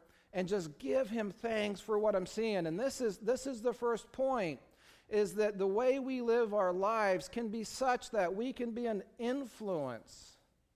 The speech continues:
to help direct others to God. Okay, and that, that's what we're gonna be talking about this morning. And since God has kind of <laughs> opened my eyes to this, man, I just see people differently.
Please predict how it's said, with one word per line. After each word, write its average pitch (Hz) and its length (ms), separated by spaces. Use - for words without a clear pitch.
to 185 140
help 202 260
direct 202 360
others 208 500
to 165 140
God. 139 640
Okay, 175 240
and 160 80
that, 202 180
that's 226 260
what 247 160
we're 220 80
gonna 220 160
be 190 120
talking 214 340
about 190 220
this 190 160
morning. 247 420
And 190 100
since 269 320
God 233 400
has 190 120
kind 220 240
of 175 140
<laughs> - 140
opened 208 400
my 240 260
eyes 202 320
to 185 140
this, 185 400
man, 220 160
I 220 100
just 208 380
see 226 180
people 180 360
differently. 120 580